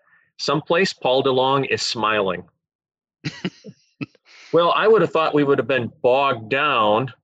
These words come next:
Speaker 1: as well. That's my attempt. That, that's the best I got. But this month, the, the Dropbox is drier than a scrub oak in August.
Speaker 2: <laughs>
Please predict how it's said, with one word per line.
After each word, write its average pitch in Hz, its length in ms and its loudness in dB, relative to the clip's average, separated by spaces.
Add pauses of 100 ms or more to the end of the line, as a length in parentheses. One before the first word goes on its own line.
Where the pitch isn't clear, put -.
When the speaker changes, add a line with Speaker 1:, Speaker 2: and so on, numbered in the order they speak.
(300)
Speaker 1:
as 107 200 -2
well. 117 500 0 (260)
That's - 180 -10
my 98 140 -2
attempt. 101 340 -6
That, 120 320 -2
that's 123 320 0
the 98 60 -16
best 107 200 -2
I 101 80 0
got. 92 300 -4 (680)
But 202 220 0 (460)
this 139 180 -2
month, 170 280 0 (200)
the, 107 180 -4 (300)
the 107 140 -2
Dropbox 147 760 -4
is 104 400 0
drier 151 540 0
than 131 140 0
a 104 40 -4
scrub 156 380 -4
oak 190 220 -2
in 175 100 0
August. 104 560 -4 (640)
Speaker 2:
<laughs> - 280 -10